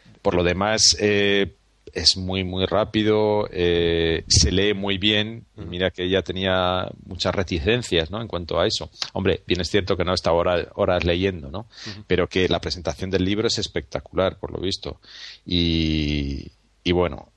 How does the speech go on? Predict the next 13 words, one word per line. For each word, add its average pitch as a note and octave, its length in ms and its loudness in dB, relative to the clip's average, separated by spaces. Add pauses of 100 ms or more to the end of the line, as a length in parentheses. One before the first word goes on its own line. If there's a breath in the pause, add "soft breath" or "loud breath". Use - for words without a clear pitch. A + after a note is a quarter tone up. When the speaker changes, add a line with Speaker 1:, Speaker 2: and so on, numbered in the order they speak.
Speaker 1:
eh, D2 840 0 (420)
pues - 240 2
así, F2+ 380 4
así F#2 220 4
andamos, F2+ 460 0
¿no? G2 100 -2
De G2+ 60 2
momento G#2 440 2
me, G2+ 260 0
me G#2 180 0
sigo A#2 240 4
<laughs> - 0 -
manteniendo, A#2+ 760 0